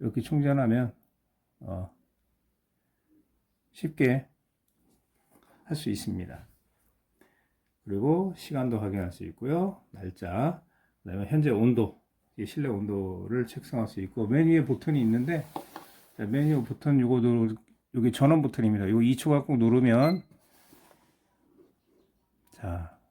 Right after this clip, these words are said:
수면할 때 이거 꺼지면은 좋겠죠. 블랙이 되고, 대신에 미러 기능이 있어가지고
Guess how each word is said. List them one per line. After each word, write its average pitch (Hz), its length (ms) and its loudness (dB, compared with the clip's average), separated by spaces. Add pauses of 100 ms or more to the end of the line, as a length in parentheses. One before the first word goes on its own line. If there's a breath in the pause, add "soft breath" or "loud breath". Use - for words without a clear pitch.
(360)
수면할 185 540 4
때 117 320 0 (720)
이거 95 220 -6
꺼지면은 120 560 0
좋겠죠. 101 720 -6
블랙이 98 300 -2
되고, 123 440 0
대신에 98 280 -4
미러 127 280 6
기능이 117 280 2
있어가지고 95 800 -6